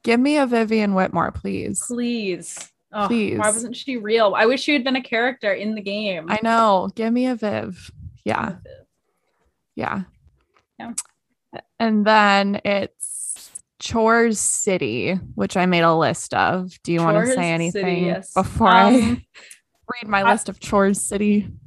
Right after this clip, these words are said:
Speaker 2: Some, at some point we find out that Ziegfeld lived in this house or i-, in near the lake, like the, um,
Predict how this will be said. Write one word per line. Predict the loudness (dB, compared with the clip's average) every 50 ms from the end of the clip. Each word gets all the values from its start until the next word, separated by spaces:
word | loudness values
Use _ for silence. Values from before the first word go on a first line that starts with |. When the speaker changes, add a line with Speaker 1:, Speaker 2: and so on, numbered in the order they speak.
| -20 -20 -20 -18 -18 -20 -20 -20 -12
Speaker 2:
Some, | -4 -2 0 0 0 -2 -4 0
at | 2 2 2 2 0
some | 0 0 0 0 0
point | -2 -4 -4 -4
we | -4 -4
find | -2 -2 -2 -2 -2 0 0
out | 2 2 2 0 -2 _ 0
that | 2 2 2 0 -4 _ _ _ _ _ _ -16 -8
Ziegfeld | -2 -2 -2 -2 -2 -4 -2 0 0 0 0 0
lived | 0 0 0 0 0 -2
in | -2 -2 -2
this | -2 -2 -4 -4 -4
house | -2 0 0 0 -2 -4 -8 -6
or | -2 0 0 2
i-, | 2
in | 0 2 0 0 0 -2 -4 -6 -10 -12 -8
near | -4 -4 -4 -2
the | -2 -2
lake, | -2 -2 -4 -4 -4 -6 -8 _ _ _ _ _ _ _ _ _ _ _ -8
like | -6 -6 -6 -8 -8 -4
the, | -2 -2 -2 -2 -4 -6 -8 -6 -4
um, | -4 -4 -4 -6 -8 -10 -12